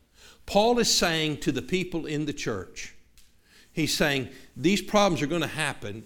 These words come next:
and when they happen, here's what I want you to do. I want you to come alongside of them, and I want you to help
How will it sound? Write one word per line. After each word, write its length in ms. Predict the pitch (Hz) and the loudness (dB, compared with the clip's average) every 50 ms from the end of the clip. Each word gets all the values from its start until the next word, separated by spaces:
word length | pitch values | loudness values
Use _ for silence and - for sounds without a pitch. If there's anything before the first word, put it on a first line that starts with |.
| - - | -14 -6
and 180 | - 135 131 123 | -4 -4 -4 -2
when 220 | 139 185 214 226 | 0 2 2 2
they 160 | 214 214 180 | 0 -2 -6
happen, 600 | 156 - - 160 156 151 - - - 107 104 104 - - - - - - | -8 -8 -8 -4 -4 -4 -4 -4 -8 -8 -8 -8 -12 -16 -20 -20 -20 -20
here's 420 | - - 185 185 214 214 - - - | -10 0 2 4 4 4 2 0 -2
what 140 | 165 165 156 | -2 2 2
I 140 | 156 151 | 4 2
want 320 | 147 143 151 151 143 135 143 | 2 2 -2 -2 -4 -4 -2
you 140 | 143 165 160 | -2 0 0
to 100 | 135 110 | 0 -2
do. 260 | 107 107 95 95 92 - - - - - | -6 -6 -6 -6 -8 -12 -16 -20 -18 -6
I 180 | - 143 165 180 | 0 2 2 2
want 260 | 175 175 170 156 156 | 2 0 -2 -2 -2
you 160 | 160 165 147 | 0 0 0
to 80 | 123 110 | 0 -2
come 500 | - - - - - 190 208 226 226 214 | -6 -8 -10 -2 0 0 2 2 2 2
alongside 1160 | 175 160 156 156 160 165 180 180 185 180 170 - - - - - 180 185 185 180 165 151 131 | 2 2 2 2 2 2 2 2 2 2 2 2 2 2 2 2 2 2 2 4 4 4 2
of 200 | 110 98 98 98 | 0 0 -2 -6
them, 400 | 101 98 95 95 101 101 107 107 - - - - - - | -4 -4 -2 -2 -4 -4 -6 -8 -10 -16 -20 -20 -12 -8
and 160 | 120 123 127 | -4 -2 2
I 160 | 131 151 160 | 4 4 4
want 320 | 156 143 139 143 139 139 139 | 2 0 -2 -4 -4 -4 -2
you 160 | 135 131 123 | -2 -2 -2
to 60 | 123 | -2
help 300 | 127 - 131 127 123 123 | -6 -6 -6 -6 -6 -6